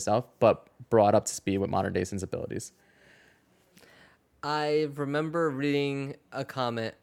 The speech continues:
Speaker 2: I forget where it was, is that when Ubisoft has their E three press conference, the screen will go black,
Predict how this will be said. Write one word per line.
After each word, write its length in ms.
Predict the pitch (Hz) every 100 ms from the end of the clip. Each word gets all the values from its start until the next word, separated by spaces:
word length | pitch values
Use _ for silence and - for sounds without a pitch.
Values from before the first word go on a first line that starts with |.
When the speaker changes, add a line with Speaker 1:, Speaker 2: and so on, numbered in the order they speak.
| _ 117
Speaker 2:
I 100 | 120
forget 320 | 127 120 127
where 220 | 123 117
it 120 | -
was, 600 | 113 113 101 104 - - _ _ _ -
is 540 | 127 120 117 113 - - _ _
that 280 | 135 127 -
when 640 | 127 127 123 120 120 117 - -
Ubisoft 500 | - 127 127 135 120
has 200 | 139 123
their 120 | 120 76
E 120 | 113
three 240 | 117 117
press 240 | 110 107 -
conference, 600 | 110 110 113 110 98 - _ _ _
the 80 | 117
screen 280 | - 127 123
will 80 | 120
go 160 | 123
black, 560 | 113 117 117 113 -